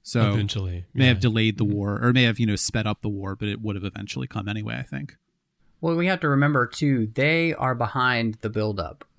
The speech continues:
Speaker 3: the Founders. They're the ones behind this buildup. They're behind the fact that, that they think that they know where the Founders' homeworld is, so they can go and destroy it. Remember, when they get there, their whole fleet is obliterated because they're ready for them, because they've set this up already.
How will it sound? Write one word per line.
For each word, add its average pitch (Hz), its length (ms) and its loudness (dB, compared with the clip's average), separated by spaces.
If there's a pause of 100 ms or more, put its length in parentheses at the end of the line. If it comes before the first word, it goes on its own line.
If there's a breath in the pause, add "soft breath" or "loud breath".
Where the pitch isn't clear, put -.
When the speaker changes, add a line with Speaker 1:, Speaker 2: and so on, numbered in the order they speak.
Speaker 3:
the 107 120 -10
Founders. - 960 -8
They're 135 160 0
the 147 80 2
ones 120 240 -2
behind 113 540 -2
this 107 100 -6
buildup. 113 500 -2
They're 113 140 -2
behind 110 760 -2
the 104 140 -6
fact 107 440 -4
that, 101 280 -2 (220)
that 107 260 -6
they 107 160 -2
think 139 480 -2
that 113 180 -6
they 110 140 -2
know 110 280 0
where 113 140 -2
the 107 100 -6
Founders' 107 460 -2
homeworld 113 560 -2
is, 120 500 -4
so 113 180 -4
they 110 120 -2
can 107 140 -2
go 110 160 -2
and 113 100 0
destroy 117 360 -2
it. 151 200 -2
Remember, 127 300 0
when 123 160 -2
they 117 100 -2
get 147 260 -2
there, 107 360 -2 (460 soft breath)
their 143 420 4
whole 165 320 0
fleet 156 380 0
is 131 100 2
obliterated 120 720 2
because 120 220 -2
they're 160 100 2
ready 139 340 2
for 110 260 -2
them, 101 160 -6
because 107 200 -6
they've 113 180 -2
set - 280 -4
this 110 180 -4
up 117 200 -2
already. 101 440 -4